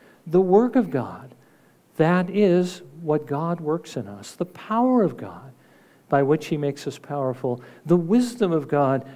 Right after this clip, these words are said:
by which he makes us wise. The strength of God,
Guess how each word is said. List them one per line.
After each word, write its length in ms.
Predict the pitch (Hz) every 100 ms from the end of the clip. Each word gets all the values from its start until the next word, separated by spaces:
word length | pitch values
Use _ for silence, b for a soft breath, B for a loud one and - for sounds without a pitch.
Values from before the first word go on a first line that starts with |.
| -
by 180 | 151
which 260 | 151 175 -
he 140 | -
makes 320 | 160 156 156 156
us 240 | 147 -
wise. 520 | 147 151 143 139 135 B B -
The 100 | 160
strength 500 | - - 180 214 214
of 160 | 170
God, 440 | 131 131 131 127